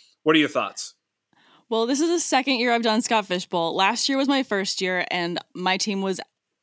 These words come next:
Speaker 2: as close to abysmal as could be. It was absolute trash, and I think that I just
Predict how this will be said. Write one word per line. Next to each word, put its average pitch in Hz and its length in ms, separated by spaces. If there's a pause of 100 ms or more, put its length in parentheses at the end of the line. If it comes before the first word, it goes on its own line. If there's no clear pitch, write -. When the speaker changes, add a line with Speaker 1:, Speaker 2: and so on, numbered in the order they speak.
(220)
Speaker 2:
as 190 180
close 247 280
to 277 160
abysmal 196 760
as 165 200
could 175 400
be. 208 300
It 185 100
was 175 200
absolute 175 540
trash, 175 440
and 170 100
I 165 80
think 196 300
that 196 140
I 180 100
just - 340